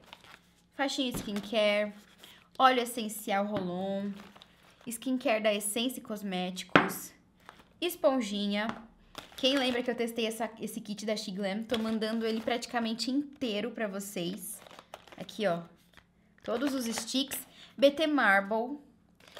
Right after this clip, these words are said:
e uns pincéis da Ruby Rose. É isso, junto nessa necessaire. Vai funcionar como? Tem que comentar no vídeo, porque eu vou escolher a partir dos comentários. Aí você vai saber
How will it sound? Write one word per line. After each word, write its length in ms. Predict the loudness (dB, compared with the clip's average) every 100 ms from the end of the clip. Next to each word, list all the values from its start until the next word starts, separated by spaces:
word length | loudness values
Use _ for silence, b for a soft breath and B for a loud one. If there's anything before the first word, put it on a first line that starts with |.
| -10 0
e 160 | 4
uns 180 | 4 0
pincéis 680 | 0 0 0 0 0 0 -2 -6
da 120 | -2 -2
Ruby 260 | 0 -2
Rose. 560 | -2 -2 -4 -6 -8 -10 -14 -20 -10 -4
É 80 |
isso, 280 | -2 -2 -6
junto 360 | -4 0 2 2
nessa 240 | -2 -2
necessaire. 560 | -4 -6 -6 -2 -4 -4 B B B B B
Vai 120 | 2 4
funcionar 400 | 2 2 2 2
como? 340 | 0 0 -2 0
Tem 140 | 0
que 40 | 6
comentar 400 | 6 6 4 4
no 140 | 4
vídeo, 240 | 0 0
porque 180 | -4 -4
eu 60 | -2
vou 60 |
escolher 260 | 0 2 0
a 60 | 2
partir 260 | 0 2
dos 100 | -2
comentários. 640 | 0 0 0 0 0 0 -2
Aí 140 | -2
você 220 | -2 -2
vai 160 | 0 0
saber 400 | -2 2 2